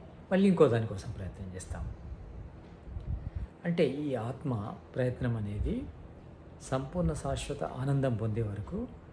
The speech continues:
ఈ స్-, తాత్కాలిక క్షణిక ఆనందాలను పొందుతూ వదిలేస్తూ ప్రయత్నం చేస్తూనే ఉంటుంది. ఆ జ్ఞానము మనం పొందాలి. సంపూర్ణ శాశ్వత ఆనందాన్ని ఇచ్చే జ్ఞానాన్ని మనం పొందాలి. అయితే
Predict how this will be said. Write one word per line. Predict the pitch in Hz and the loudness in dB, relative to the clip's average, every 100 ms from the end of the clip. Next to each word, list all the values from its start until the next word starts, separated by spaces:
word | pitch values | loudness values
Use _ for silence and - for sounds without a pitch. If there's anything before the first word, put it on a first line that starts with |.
| - - - - | -14 -14 -14 -4
ఈ | 143 | -4
స్-, | - - - - - - - - | -2 -6 -12 -12 -10 -6 -6 -2
తాత్కాలిక | 127 123 - 123 113 123 | -2 -2 0 0 0 -2
క్షణిక | 110 123 117 120 | 0 2 4 2
ఆనందాలను | 113 113 120 120 117 110 107 | 0 0 2 2 2 0 -2
పొందుతూ | 131 127 120 165 | 0 0 0 2
వదిలేస్తూ | 120 110 117 117 - | 4 4 2 0 -4
ప్రయత్నం | 180 120 117 123 110 | 0 0 2 0 0
చేస్తూనే | 113 - 131 113 | -2 -4 -6 -6
ఉంటుంది. | 98 92 87 - - - - - - - - - - - - - - - - - - - - - - - - | -8 -10 -12 -14 -18 -18 -16 -16 -16 -16 -18 -16 -16 -14 -14 -16 -18 -16 -14 -14 -12 -14 -14 -16 -16 -12 -2
ఆ | |
జ్ఞానము | 120 123 123 143 107 98 107 - 135 | 2 2 2 2 0 -2 -4 -4 -2
మనం | 123 | -2
పొందాలి. | 120 107 95 - - - - | 0 0 0 -2 -4 -4 -6
సంపూర్ణ | - 120 110 117 | 0 0 2 0
శాశ్వత | 113 117 110 - 117 | 0 -2 -2 -4 -6
ఆనందాన్ని | 107 107 107 101 | -6 -4 -4 -6
ఇచ్చే | 104 117 | -8 -8
జ్ఞానాన్ని | 110 101 98 95 139 214 - - | -6 -4 -4 -2 -2 -2 -4 -6
మనం | 104 | -6
పొందాలి. | 95 98 87 85 - - - - - - - - - - - - - - - - - - - - - - - | -4 -8 -6 -8 -10 -12 -14 -16 -16 -14 -10 -8 -8 -10 -12 -8 -8 -10 -14 -10 -8 -8 -10 -14 -16 -10 -4
అయితే | 175 160 120 123 - | 2 4 4 2 -4